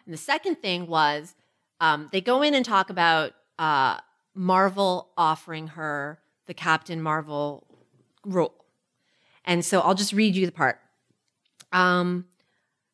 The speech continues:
"Making the decision that much more daunting for Larson," that's obviously the decision to take on the role,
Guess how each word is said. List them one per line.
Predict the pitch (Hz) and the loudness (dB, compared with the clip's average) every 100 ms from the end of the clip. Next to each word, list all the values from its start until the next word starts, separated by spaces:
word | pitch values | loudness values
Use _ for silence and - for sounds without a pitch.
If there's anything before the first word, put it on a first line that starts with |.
| _ | _
"Making | 233 254 320 381 403 | 0 2 2 2 2
the | 277 | 2
decision | 262 - 220 208 202 190 | 0 0 0 2 0 0
that | 185 180 196 240 | -4 0 0 2
much | 247 - | -4 -2
more | 226 208 | -2 -2
daunting | 185 185 196 190 151 | 0 2 2 -2 -8
for | 160 185 | -8 -2
Larson," | 170 151 - 131 165 | 0 0 -2 -6 -2
that's | 156 - - _ | -2 -4 -14 _
obviously | 170 156 160 175 | -2 0 0 -2
the | 160 | -2
decision | 160 160 156 151 170 269 | -2 -2 -2 0 2 2
to | 254 143 | 0 -6
take | - 139 - _ _ | -2 -2 -2 _ _
on | 170 147 139 | 0 0 -2
the | 151 | -4
role, | 170 196 294 | 0 2 0